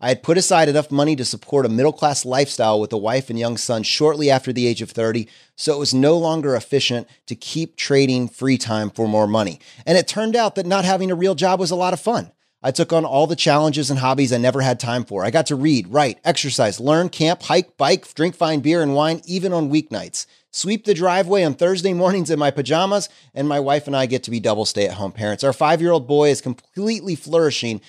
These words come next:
with hi-, this unlimited attention as we read through hundreds of books together and keep advancing to new levels of learning in our sorts of fields.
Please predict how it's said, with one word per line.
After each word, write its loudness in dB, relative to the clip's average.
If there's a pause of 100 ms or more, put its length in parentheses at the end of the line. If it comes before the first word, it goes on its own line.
(160)
with -8
hi-, -2
this -2
unlimited 2
attention -2
as -6
we 0
read 2
through -4
hundreds -4
of -2
books 0
together 2 (220)
and -8
keep 0
advancing 0
to -2
new 0
levels -2
of -8
learning -4
in -6
our -2
sorts -4
of -6
fields. -4